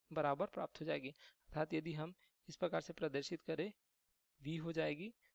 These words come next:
जो है इनके सिरों की वोल्टता, ठीक है, जिसे हम वीएबी से प्रदर्शित कर सकते हैं।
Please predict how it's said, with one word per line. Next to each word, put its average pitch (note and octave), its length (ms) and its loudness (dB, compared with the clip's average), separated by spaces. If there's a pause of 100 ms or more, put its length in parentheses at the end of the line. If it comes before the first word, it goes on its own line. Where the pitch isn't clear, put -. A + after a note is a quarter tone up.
(180)
जो D3 180 -6
है E3 160 -2 (380)
इनके E3 260 -4
सिरों D#3 260 -2
की E3 120 -2
वोल्टता, D3+ 480 0 (340)
ठीक G3+ 140 -4
है, D#3 80 6
जिसे D3 220 -4
हम F3+ 80 -4
वीएबी D3 560 -4
से F3+ 140 -4
प्रदर्शित - 480 -4
कर E3 140 -2
सकते D#3+ 300 -8
हैं। F#3+ 120 -6